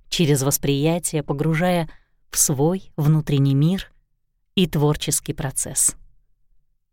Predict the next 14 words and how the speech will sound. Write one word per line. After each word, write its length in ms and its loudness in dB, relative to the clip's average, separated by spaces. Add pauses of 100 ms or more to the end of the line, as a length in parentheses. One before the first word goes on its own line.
(200)
Когда 280 6
мы 140 4
приходим 580 2
в 120 -2
музей, 580 0 (440)
мы 180 4
прежде 320 4
всего 240 0
хотим 340 0
видеть 420 -2
хорошо 440 0
известные 520 2
всем 280 0
работы, 480 -4